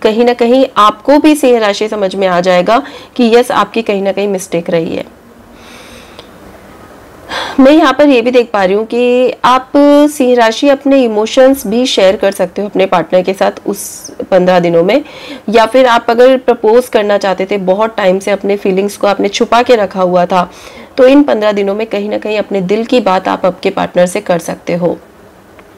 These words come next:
आप उनसे share कर सकते हो कि आप उनके बारे में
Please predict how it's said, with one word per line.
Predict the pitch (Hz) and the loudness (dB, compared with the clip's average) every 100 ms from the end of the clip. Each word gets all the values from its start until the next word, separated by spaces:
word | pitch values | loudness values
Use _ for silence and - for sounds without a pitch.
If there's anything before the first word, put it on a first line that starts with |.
| - - - - - - | -20 -20 -20 -18 -20 -4
आप | - 277 | -2 2
उनसे | - 277 | 2 2
share | 294 294 226 | 2 2 2
कर | 254 233 | 2 0
सकते | 233 226 | -2 -4
हो | 220 | -4
कि | 220 233 | -2 -2
आप | 208 | -2
उनके | 202 202 | -4 -6
बारे | 208 190 180 | -4 0 0
में | 196 202 | 0 -2